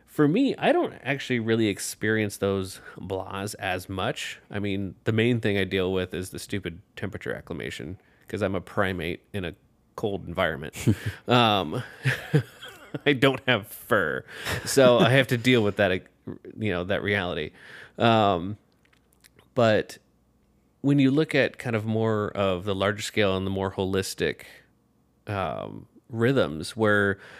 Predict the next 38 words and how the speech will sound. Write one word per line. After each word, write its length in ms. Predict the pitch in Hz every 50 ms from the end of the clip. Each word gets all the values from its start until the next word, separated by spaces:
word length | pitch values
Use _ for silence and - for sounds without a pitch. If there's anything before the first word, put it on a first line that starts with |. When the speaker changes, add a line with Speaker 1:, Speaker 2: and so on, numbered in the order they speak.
| - -
Speaker 1:
you've 260 | - 113 120 117 113
got 320 | - 117 107 104 - - -
summer 460 | - - - 123 120 123 123 120 117
is 160 | 113 107 101
the 80 | 104 98
time 340 | - - 107 101 98 101 98
of 140 | 90 82 - -
action 680 | 104 95 90 - - - - - 104 95 90 90 90 78
and 160 | 87 98 101
being 200 | 107 104 98 95
excited 480 | 92 - - - 107 92 90 90 87
and 120 | 90 101 98
getting 280 | 95 110 107 104 101
out 160 | 98 98 101 -
and 120 | 107 101
doing 300 | 98 104 104 101 98 95
stuff. 420 | - - - 104 90 92 95 - - - - - - - - -
Fall 560 | - - - - 127 123 127 123 123 127 127
is 140 | 120 113 117
the 100 | 117 110
time 420 | - - 110 110 110 110 107 107
where, 140 | 104 104 101
you 180 | 98 95 98
know, 80 | 98 98
you 140 | 98 98 95
start 400 | - - - - 117 110 117 113
to 80 | -
slow 320 | - - - 120 117 113 110
down, 420 | 107 104 104 107 107 107 107 104
you 80 | 101 95
start 400 | 98 - - - 107 104 101 -
to 80 | -
reflect, 840 | 117 113 110 101 - - - 110 107 110 107 104 - - - - - 101
you 40 |
start 220 | - - - 110 101
to 80 | -
being 240 | 92 98 98 98 98
like, 260 | 95 92 80 - -